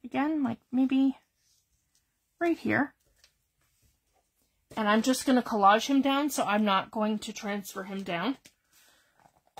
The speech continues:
So we're just gonna come into our gel medium, like our matte gel. And we're gonna completely cover him.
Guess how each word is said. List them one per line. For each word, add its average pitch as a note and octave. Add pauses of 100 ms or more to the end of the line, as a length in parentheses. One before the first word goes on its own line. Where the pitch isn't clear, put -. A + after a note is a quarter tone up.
(720)
So -
we're G3+
just A3+
gonna G#3+
come A3
into G#3+
our F#3
gel F#3+
medium, G3+ (960)
like A3
our G3
matte F3
gel. G#3+ (2250)
And G#3+
we're G#3+
gonna G3
completely G#3+ (1040)
cover G3+
him. G3+